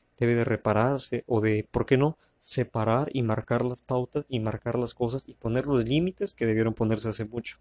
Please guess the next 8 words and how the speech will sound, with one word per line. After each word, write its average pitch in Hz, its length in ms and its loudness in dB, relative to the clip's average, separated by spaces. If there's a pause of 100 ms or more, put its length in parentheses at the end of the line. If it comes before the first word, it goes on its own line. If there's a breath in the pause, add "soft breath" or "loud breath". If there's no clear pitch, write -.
(120)
¿no? 113 200 -6 (440)
Porque - 180 -6
también 127 340 4
eso 120 140 2
es 117 80 -6
una 123 140 -2
oportunidad. 120 560 -6 (1080 soft breath)
Estos - 540 -2